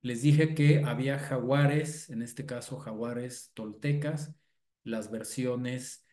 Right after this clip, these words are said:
de altares mayas, en este, este es del Museo Palacio Cantón ahí en, en Yucatán, bueno, en Mérida, y un, eh, ¿cómo se llama? Un altar en forma de jaguar,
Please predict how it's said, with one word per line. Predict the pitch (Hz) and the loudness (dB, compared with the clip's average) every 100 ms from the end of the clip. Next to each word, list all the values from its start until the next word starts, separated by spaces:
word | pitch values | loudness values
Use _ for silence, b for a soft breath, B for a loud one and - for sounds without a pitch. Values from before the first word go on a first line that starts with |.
| _ | _
de | 113 110 | -2 -2
altares | 107 107 131 131 127 123 120 | -2 0 4 6 6 6 6
mayas, | 131 135 123 127 131 - - _ | 8 8 8 8 6 0 -12 _
en | 120 | 2
este, | 123 123 143 | 2 6 6
este | - 143 123 143 | 8 4 6 6
es | 135 | 6
del | 110 | 4
Museo | 110 - 131 127 | 2 4 4 6
Palacio | 113 120 - 139 | 4 4 2 0
Cantón | 104 104 120 117 120 | -2 -2 2 2 2
ahí | 107 110 110 | 2 2 2
en, | 107 104 - | 0 -4 -6
en | 113 98 | -6 -4
Yucatán, | 101 113 - 156 170 160 | -4 -2 8 10 12 10
bueno, | 117 110 | 8 6
en | |
Mérida, | 113 147 147 156 - B B B B _ | 8 10 12 12 8 B B B B _
y | 135 147 151 | 6 6 6
un, | 147 147 147 147 - - _ _ _ | 8 12 12 12 8 0 _ _ _
eh, | 131 120 117 113 110 110 113 - - _ _ | -4 -2 -2 -2 -4 -4 -6 -10 -16 _ _
¿cómo | - 139 | -2 -2
se | 139 139 | 0 0
llama? | 127 127 120 | 0 0 0
Un | 123 131 | 0 0
altar | 131 127 - 160 160 160 151 | 0 0 2 6 6 6 2
en | - | 0
forma | 147 147 147 | 6 8 10
de | 147 | 10
jaguar, | 143 170 156 151 151 - | 10 6 2 2 0 -4